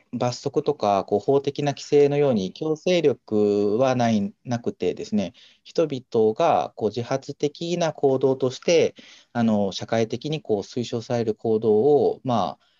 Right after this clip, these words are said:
あ、あの、スムーズに取れるようになるための、こう、あの、後押しとか、まあ、あの、メッセージの工夫みたいなものがナッジなんですけれど、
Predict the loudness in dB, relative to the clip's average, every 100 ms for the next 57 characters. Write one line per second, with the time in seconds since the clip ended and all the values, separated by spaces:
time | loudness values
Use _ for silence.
0 | _ -6 -4 -4 -6 -6 -2 0 0 -2
1 | -4 -2 0 0 2 4 2 0 -6 -12
2 | -14 -6 -6 -4 -2 -2 0 0 -2 -4
3 | -6 -4 -4 -8 -10 -12 -10 -12 -10 -4
4 | -2 -2 -6 -14 -10 -10 -12 -6 -4 -4
5 | _ _ _ _ -4 -2 -2 0 0 0
6 | -6 -6 -2 0 0 0 -2 -2 -10 -8
7 | -4 -4 -4 -6 -8 -10 -10 -12 -10 -12
8 | -8 -6 -2 2 0